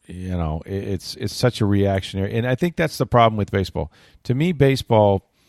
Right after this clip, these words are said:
the way it's going is they're just, it's reactionary, right? There's no leadership here. It's just, "Oh,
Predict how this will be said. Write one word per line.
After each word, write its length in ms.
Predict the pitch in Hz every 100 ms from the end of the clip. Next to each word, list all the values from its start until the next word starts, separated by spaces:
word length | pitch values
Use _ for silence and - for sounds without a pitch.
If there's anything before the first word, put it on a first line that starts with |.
| _ _ _ _ -
the 60 |
way 220 | 104 123
it's 140 | 131 -
going 420 | 120 107 104 98
is 280 | 92 85 - -
they're 140 | 104
just, 340 | 98 131 113 -
it's 220 | 110 -
reactionary, 720 | 104 98 87 - 85 73 62 _ _
right? 260 | 104 107 110 _ _ _
There's 140 | - 135
no 100 | 190
leadership 720 | 107 113 113 95 - 85 -
here. 260 | 90 82 104
It's 140 | 110
just, 260 | 127 107 - - _ -
"Oh, 320 | 123 101